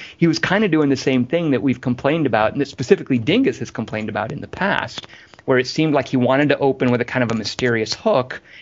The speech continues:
and then back up and tell the story fr-, from the beginning. Uh, Dingus, did that bother you at all, or were you okay with that? Or did you even notice it?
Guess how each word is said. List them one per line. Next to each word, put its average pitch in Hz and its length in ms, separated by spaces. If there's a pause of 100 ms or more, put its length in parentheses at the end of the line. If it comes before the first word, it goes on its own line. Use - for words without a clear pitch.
and 143 120
then 127 120
back 131 340
up 127 160
and 120 140
tell 120 180
the 110 120
story 107 520
fr-, - 200
from 104 280
the 101 100
beginning. 104 600 (220)
Uh, 117 80 (220)
Dingus, 175 240
did 165 160
that 180 160
bother 156 240
you 233 160
at 240 60
all, 247 160
or 180 60
were 156 60
you 143 180
okay 127 220
with - 140
that? - 180
Or 180 60
did 147 180
you 185 120
even 156 180
notice 160 320
it? - 160